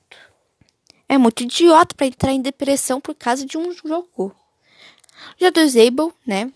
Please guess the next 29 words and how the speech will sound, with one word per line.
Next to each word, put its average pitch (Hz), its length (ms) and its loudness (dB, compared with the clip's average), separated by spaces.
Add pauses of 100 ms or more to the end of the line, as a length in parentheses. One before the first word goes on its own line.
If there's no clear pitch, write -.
(140)
entrou, 277 640 2 (480)
né, 233 360 -2
em 254 120 -2
depressão 254 800 2 (760)
e 403 280 4 (180)
o 320 140 2
deixou 269 480 -2
de 277 200 -6
lado, 202 440 -2 (360)
mas 220 220 -2
gravou 220 340 0
vídeos 240 400 -8
documentando 247 840 -4
as 269 180 -4
coisas 247 300 -4
estranhas 254 560 -4
que 254 220 -4
rolavam 247 560 0
no 226 120 -6
game. 196 600 -12 (1000)
Então, 294 720 -2
eu 254 120 -8
não 247 200 -8
sei, 220 300 -12
né, 233 220 -6
se - 180 -18
dá 190 100 -6
pra 196 220 -6
ver, 196 420 -6